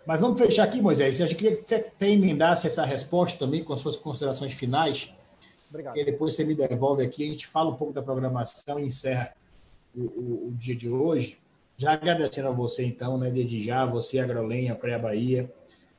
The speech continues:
Speaker 1: as figuras do presidente João Kuffer, da Agrolen, do presidente José Francisco Ramalho, do crea,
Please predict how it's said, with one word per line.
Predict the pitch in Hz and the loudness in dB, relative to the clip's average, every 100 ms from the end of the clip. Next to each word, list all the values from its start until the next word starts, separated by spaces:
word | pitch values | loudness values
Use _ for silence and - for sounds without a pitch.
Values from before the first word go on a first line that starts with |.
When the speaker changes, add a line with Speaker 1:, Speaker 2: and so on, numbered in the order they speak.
| _ - | _ -16
Speaker 1:
as | 123 | -14
figuras | 120 117 120 107 - _ | -8 -4 -2 -4 -8 _
do | 120 113 | -10 -8
presidente | 123 113 123 - | -6 -4 -4 -4
João | 110 104 | -6 -6
Kuffer, | - 135 135 127 | -4 -2 -2 -2
da | 113 | -4
Agrolen, | 107 107 110 127 123 | -4 -2 -2 -2 -4
do | |
presidente | - - 110 120 - | -6 -8 -6 -8 -8
José | 107 113 | -8 -8
Francisco | - - - - | -10 -18 -20 -12
Ramalho, | 107 113 113 104 | -8 -8 -8 -10
do | |
crea, | - 110 117 120 | -10 -6 -4 -4